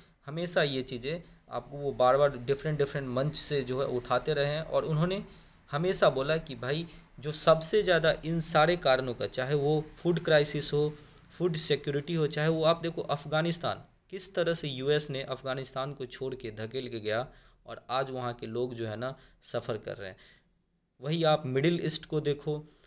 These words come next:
ठीक है, ईरान, ईरान एक इम्पॉर्टेंट कंट्री इंडिया के लिए, और जिसे बस अपने स्वार्थ के लिए यूएसए ने भारत के लोगों को सफ़र करवा रहा है। क्यों? क्योंकि तेल,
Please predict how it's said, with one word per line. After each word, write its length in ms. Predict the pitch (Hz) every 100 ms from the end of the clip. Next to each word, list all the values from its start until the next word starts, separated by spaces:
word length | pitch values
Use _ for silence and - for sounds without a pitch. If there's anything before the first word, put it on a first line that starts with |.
| _ _
ठीक 160 | 156 165
है, 200 | 151 -
ईरान, 420 | 139 147 165 175 170 - _ _ 143
ईरान 460 | 147 151 180 180 -
एक 260 | 151 156
इम्पॉर्टेंट 640 | 151 139 131 127 131 156 156
कंट्री 300 | 135 127 131
इंडिया 360 | 135 131 139
के 140 | 135 120
लिए, 260 | 117 143 - -
और 120 | 143
जिसे 500 | 139 143 151 147 - - - - - - _ _ _
बस 420 | 117 151 170 - - -
अपने 380 | 139 - 175 190
स्वार्थ 480 | - 151 147 143 -
के 100 | 127
लिए 220 | 120 139
यूएसए 520 | 131 127 135 135 156
ने 260 | 135 135 156 - - -
भारत 440 | 110 110 127 151 151
के 80 | 135
लोगों 200 | 139 131
को 120 | 123
सफ़र 340 | - 117 123
करवा 320 | 120 113 107
रहा 120 | 104 110
है। 120 | 127
क्यों? 320 | - 175 190
क्योंकि 340 | 175 139 180
तेल, 500 | 180 - 156 151 113